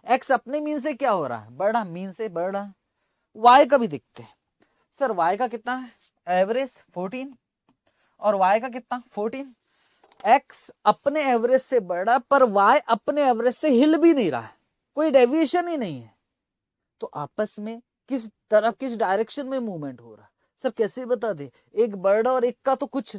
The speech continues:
अगर नीचे जाता तो मैं कहता यार नेगेटिव, अगर ऊपर जाता तो मैं कहता पॉजिटिव।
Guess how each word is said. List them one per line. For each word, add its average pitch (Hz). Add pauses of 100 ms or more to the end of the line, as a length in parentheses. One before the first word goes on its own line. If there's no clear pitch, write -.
(240)
अगर 220
नीचे 320
जाता 127 (240)
तो 185
मैं 170
कहता 143
यार 170 (320)
नेगेटिव, 175 (360)
अगर 269
ऊपर 294
जाता 175
तो 196
मैं 196
कहता 196
पॉजिटिव। 240